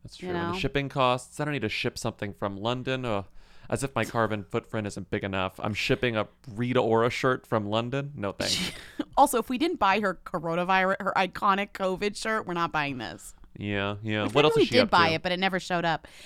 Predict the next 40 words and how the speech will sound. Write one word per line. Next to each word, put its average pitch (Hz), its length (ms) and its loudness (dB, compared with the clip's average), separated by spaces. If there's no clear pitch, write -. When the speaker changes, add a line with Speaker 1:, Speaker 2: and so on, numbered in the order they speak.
Speaker 2:
She 240 540 -2
twirled 294 500 4
into 247 200 2
week 226 220 -4
four 220 240 -2
of 208 80 -2
The 196 80 -4
Masked 180 220 -2
Singer 175 180 -4
U 165 180 -4
K. 233 460 2
Who's 254 260 4
ready 254 220 6
for 294 120 4
more 294 160 8
guesses? 302 540 4
And 202 80 -4
then 196 80 2
I 190 80 2
guess 226 200 -2
this 214 140 -6
is 170 120 -8
you 190 260 -2
who 175 100 0
wrote, 170 300 0
"I 175 60 0
love 214 240 4
that 254 100 4
her 262 60 4
job 196 280 4
is 165 120 -6
literally 170 260 -4
guessing." - 560 -6
Speaker 1:
<laughs> - 20 0
Yeah, - 340 12
Speaker 2:
That's 165 140 8
Speaker 1:
that's 240 240 4
Speaker 2:
it. - 280 12
Speaker 1:
me. 151 120 4
<laughs> - 40 -8